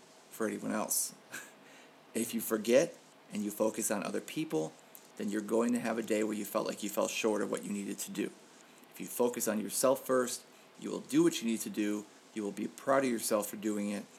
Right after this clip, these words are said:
and you'll be much happier to help everybody else in your life. That's huge. So it's about perspective, it's about priorities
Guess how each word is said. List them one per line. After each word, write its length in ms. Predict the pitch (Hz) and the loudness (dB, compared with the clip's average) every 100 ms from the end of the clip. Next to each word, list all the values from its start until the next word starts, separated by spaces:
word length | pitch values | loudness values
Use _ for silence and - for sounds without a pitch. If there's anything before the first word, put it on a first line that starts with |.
| - - | -20 -6
and 100 | 110 | 0
you'll 160 | 110 | 0
be 240 | 104 104 101 | 0 -4 -4
much 280 | 110 143 - - | -2 -2 -4 -6
happier 420 | - 131 104 - - - - | -2 0 0 -2 -6 -16 -6
to 100 | 110 | 0
help 220 | 107 104 | 2 2
everybody 380 | 101 107 104 101 | 2 4 4 4
else 200 | 98 101 | 0 -2
in 60 | |
your 140 | 101 104 | -4 -4
life. 180 | 104 | -4
That's 240 | - 110 - - - - - - - - - | -4 -4 -4 -10 -20 -20 -20 -20 -20 -20 -14
huge. 540 | - 190 131 - - - - - | -2 4 4 2 -10 -14 -20 -16
So 220 | - 110 - | -2 0 0
it's 220 | - - | -4 -6
about 320 | 113 117 107 | 2 2 2
perspective, 680 | - 110 - 123 120 120 117 - - - | -4 -4 2 2 2 0 -2 -4 -20 -18
it's 80 | - | -12
about 220 | - 117 | -6 -6
priorities 640 | - 110 107 101 - - | 0 4 4 4 0 -10